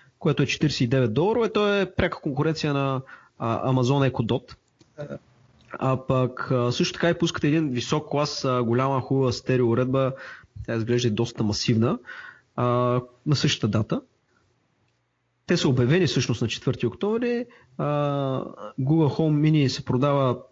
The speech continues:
Speaker 1: от, а, края на октомври месец, а Google Home Max, голямата тон колона, се продава от, а, средата на декември месец.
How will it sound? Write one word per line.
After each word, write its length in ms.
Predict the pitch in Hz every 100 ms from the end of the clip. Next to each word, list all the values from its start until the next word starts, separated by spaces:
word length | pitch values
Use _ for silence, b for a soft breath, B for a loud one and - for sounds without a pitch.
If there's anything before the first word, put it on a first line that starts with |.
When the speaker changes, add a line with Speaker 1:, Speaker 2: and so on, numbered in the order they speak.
| -
Speaker 1:
от, 340 | - 127 - 123
а, 460 | 117 113 113 110 - -
края 280 | - 143 139
на 60 | 120
октомври 420 | 110 131 120 120
месец, 560 | 139 202 254 254 - - B B
а 380 | 156 160 165 - -
Google 460 | 135 147 151 147 -
Home 380 | 156 139 127 131
Max, 240 | - -
голямата 400 | 117 123 127 120
тон 180 | - 113
колона, 340 | - 135 185
се 120 | - -
продава 640 | 135 143 131 156 165 147
от, 220 | 143 -
а, 160 | 135 131
средата 420 | - 123 131 127
на 100 | 127
декември 360 | 117 117 117 113
месец. 380 | 113 - -